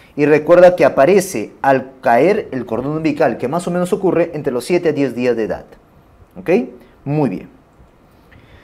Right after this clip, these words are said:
Recién nacido macrosómico, o sea que tiene un peso mayor o igual a cuatro kilos, de parto vaginal traumático. Al examen, aducción y rotación interna del brazo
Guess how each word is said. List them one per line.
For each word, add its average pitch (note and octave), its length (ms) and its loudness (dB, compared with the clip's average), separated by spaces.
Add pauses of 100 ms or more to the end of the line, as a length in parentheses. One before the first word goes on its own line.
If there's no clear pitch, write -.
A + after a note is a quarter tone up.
(680)
Recién F3 260 2
nacido G3+ 300 4
macrosómico, F#3 680 2
o - 100 0
sea E3+ 180 2
que D3 100 -2
tiene D#3+ 160 -2
un D#3+ 60 -2
peso E3+ 260 0
mayor C#3+ 220 0
o - 20 -2
igual C#3+ 220 4
a C3+ 40 6
cuatro C#3 280 0
kilos, F#3+ 280 0
de D3+ 120 2
parto D3+ 240 0
vaginal C#3 340 0
traumático. A#2+ 680 0 (200)
Al E3+ 120 2
examen, F#3+ 480 -2
aducción D#3 600 0
y E3+ 100 0
rotación D#3 420 0
interna F3 460 2
del A#2+ 160 0
brazo D#3+ 540 0